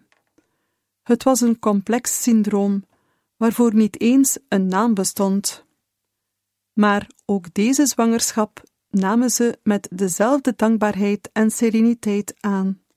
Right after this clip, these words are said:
Aan wie naar het kindje vroeg en naar haar plannen voor de zomer, kon Chiara nog eens met een glimlach antwoorden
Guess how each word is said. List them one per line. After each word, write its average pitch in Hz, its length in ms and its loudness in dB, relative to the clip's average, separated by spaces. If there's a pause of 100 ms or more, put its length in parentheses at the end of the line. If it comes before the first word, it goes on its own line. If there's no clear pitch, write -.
(1080)
Aan 220 240 2
wie 226 260 0
naar 202 160 0
het 196 200 -4
kindje 247 400 0
vroeg 233 480 -4 (540)
en 214 240 2
naar 208 260 0
haar 190 280 -4
plannen 240 360 0
voor 202 220 -4
de 190 100 -6
zomer, 226 560 -2 (800)
kon 226 260 2
Chiara 233 440 0
nog 240 260 0
eens 233 360 0
met 208 180 -2
een 196 140 0
glimlach 220 540 0
antwoorden 208 840 -2